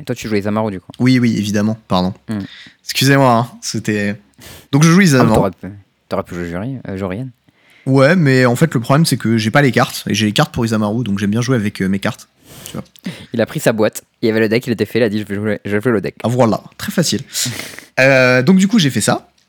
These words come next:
Speaker 2: Et, euh, en top huit, euh, du coup, avec Yolanda, on regarde, on fait, bah, I D, on passe, euh, genre, euh, sept et huitième, je crois, elle septième, moi huitième.
Speaker 1: Non,
Speaker 2: Et,
Speaker 1: c'est pas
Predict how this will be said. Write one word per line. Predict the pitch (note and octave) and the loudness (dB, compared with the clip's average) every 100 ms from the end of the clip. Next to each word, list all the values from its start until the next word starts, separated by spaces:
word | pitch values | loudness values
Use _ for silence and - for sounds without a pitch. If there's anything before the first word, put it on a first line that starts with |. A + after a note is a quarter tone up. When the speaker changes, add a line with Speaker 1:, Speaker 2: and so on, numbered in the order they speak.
| - - _ _ - | -14 -14 _ _ 0
Speaker 2:
Et, | D#3+ G3 A#3 - | 4 6 4 4
euh, | B2 A#2+ | 4 4
en | A#2+ | 2
top | A#2+ A#2+ A2+ | 0 -2 -2
huit, | - C#3+ A3+ - - - _ _ | -4 0 0 0 -2 -2 _ _
euh, | A2+ A2+ G#2+ A2+ A2 A2 | 0 2 2 2 2 0
du | G#2 | -2
coup, | A#2 F3 | 2 2
avec | B2 A#2 | 2 0
Yolanda, | A#2+ A#2+ C#3+ C3+ | 0 2 2 2
on | |
regarde, | G#2+ C3 D#3 | 4 2 2
on | |
fait, | A#2 | -2
bah, | F#2+ G#2 G2 - | 0 0 0 0
I | C3+ | 0
D, | B2+ D3+ A#3 - | 4 4 2 -4
on | G#2 | 0
passe, | B2 C3 | 0 0
euh, | A#2+ | 0
genre, | A2+ A2+ G#2 | 0 2 2
euh, | G#2 G#2+ _ - | 0 -6 _ -8
sept | - D#3 D3+ | -2 0 2
et | |
huitième, | C3 A#2+ E3 G#3+ | 0 2 0 2
je | |
crois, | F#3 F#3 | 0 0
elle | C3 | 0
septième, | C3 A2+ C3+ C3 | -2 -2 0 0
moi | A#2+ | 0
huitième. | A2 - A#3+ - _ _ _ - - _ _ _ _ - | 0 -2 -4 -6 _ _ _ -20 -20 _ _ _ _ -2
Speaker 1:
Non, | |
Speaker 2:
Et, | C#3+ | 2
Speaker 1:
c'est | |
pas | C#3 | 4